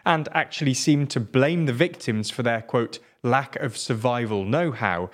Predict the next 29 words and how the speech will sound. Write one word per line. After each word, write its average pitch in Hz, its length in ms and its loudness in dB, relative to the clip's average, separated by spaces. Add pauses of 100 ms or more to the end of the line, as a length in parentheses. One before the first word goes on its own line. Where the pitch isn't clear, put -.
(220)
at 127 180 -2
a 127 40 -2
press - 260 0
conference, 95 580 -6 (260)
but 190 300 2
backtracked 196 540 0
on 143 120 0
Friday 156 380 0
afternoon, 143 640 4
issuing 156 440 2
a 156 200 -2
rare 139 440 0
apology 127 640 0 (280)
and 160 280 2
vowing 156 380 2
to - 140 -6
punish 151 420 -2 (100)
anyone 147 600 2
who 127 100 2
had 120 140 0
deserted 123 640 0 (100)
their 90 160 -2
duty. 90 580 -2 (220)
This 202 180 6
was 214 140 4
too 196 180 6
little 165 240 2
too 151 160 2
late, 120 400 0